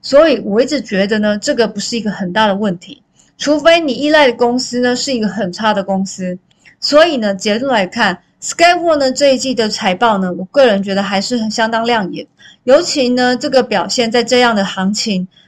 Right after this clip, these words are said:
公司算是经营的不错了，我觉得好过以往的表现。我自己个人想法是说，目前公司的 forward 本益比大概是十九左右，并且根据公司所给的引导呢，它今年应该能加倍赚钱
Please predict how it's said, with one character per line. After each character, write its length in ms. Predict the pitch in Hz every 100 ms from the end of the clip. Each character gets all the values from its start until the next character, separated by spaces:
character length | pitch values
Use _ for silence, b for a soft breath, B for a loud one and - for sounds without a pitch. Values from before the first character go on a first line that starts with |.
| _
公 180 | 302 330
司 140 | 302
算 240 | 285 277
是 80 | 262
经 240 | 226 254 247
营 80 |
的 100 | 208
不 140 | 196 185
错 340 | - 247 190
了， 180 | - - _ _ _
我 140 | 262 254
觉 180 | 262 339
得 260 | 359 339
好 180 | 320 220
过 220 | 196 285
以 100 | 240
往 140 | 233 208
的 80 | 185
表 200 | 185 175
现。 340 | - 240 196 - _ _ _ _ _
我 120 | 262
自 120 | 262
己 100 | 392
个 100 | 339
人 120 | 320 262
想 180 | 254
法 140 | 240 208
是 140 | 240
说， 260 | 240 233 220
目 200 | 262 320
前 220 | 254 214
公 160 | 233 240
司 120 | 240
的 60 |
forward 400 | 220 240 240 262
本 220 | 202 196 214
益 60 |
比 160 | 226 190
大 180 | 208 226
概 160 | 233
是 120 | 233
十 200 | 233 196
九 200 | 196 226
左 200 | 220 202 180
右， 320 | 214 196 254 b
并 120 | - 370
且 140 | 277
根 120 | 240
据 80 | 247
公 200 | 269 262
司 180 | 262 269
所 260 | 240 185 -
给 160 | 214
的 80 | 208
引 200 | 202 254
导 220 | 294 202
呢， 200 | 180 180
它 200 | 175 214
今 220 | 220 262 262
年 120 | 208
应 80 | 214
该 140 | 220
能 140 | 202
加 160 | 190 202
倍 160 | 208 190
赚 320 | 214 196 175
钱 260 | - 190